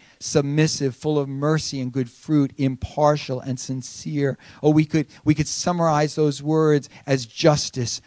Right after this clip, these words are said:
mercy, and compassion. For you see, those are the attributes that reflect the nature of God, and thus the attributes that ought to mark our own lives as God's people. For he's a God who's especially concerned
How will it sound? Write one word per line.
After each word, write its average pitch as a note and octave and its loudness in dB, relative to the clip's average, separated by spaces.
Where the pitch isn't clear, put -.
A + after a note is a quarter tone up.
mercy, C3 -2
and C3 -4
compassion. B2 -4
For D#3 6
you D#3+ 6
see, E3+ 2
those F3 4
are D#3+ 0
the D#3+ -2
attributes D3+ -4
that C#3 -6
reflect D#3 -4
the D3+ 2
nature D#3+ 0
of C3+ -4
God, C#3 0
and D3 2
thus D#3 2
the D#3 -4
attributes D3+ -2
that D3+ 0
ought D#3 0
to D#3 -4
mark D3+ 4
our C#3+ 8
own F3 2
lives D#3+ 2
as E3 -2
God's D3+ -2
people. C#3 -4
For F3+ 4
he's F3 2
a F3+ 2
God G3 0
who's F3 2
especially - -2
concerned C#3+ -2